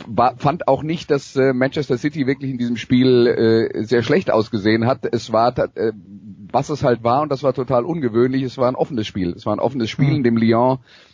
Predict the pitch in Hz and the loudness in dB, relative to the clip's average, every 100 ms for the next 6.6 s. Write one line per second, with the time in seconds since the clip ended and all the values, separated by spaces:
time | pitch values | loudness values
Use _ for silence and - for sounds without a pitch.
0 | _ _ _ _ _ _ - - 113 110 | _ _ _ _ _ _ -20 -4 0 0
1 | 107 123 139 175 165 175 - 165 147 147 | -2 -2 0 2 2 0 -4 -4 -4 -2
2 | 143 139 165 131 - 135 131 147 123 - | 0 0 -2 -2 -6 -8 -6 -4 -4 -4
3 | 110 117 110 - 123 135 139 - 117 127 | -8 -4 -6 2 2 4 0 2 0 2
4 | 123 120 123 139 _ - 110 104 113 151 | 0 2 0 -2 _ -6 -4 -2 -2 -6
5 | - 131 131 - 107 104 120 - 107 107 | -4 -2 -2 -2 -4 -2 -4 -4 -6 -4
6 | 123 110 95 143 190 | 0 0 0 -4 -6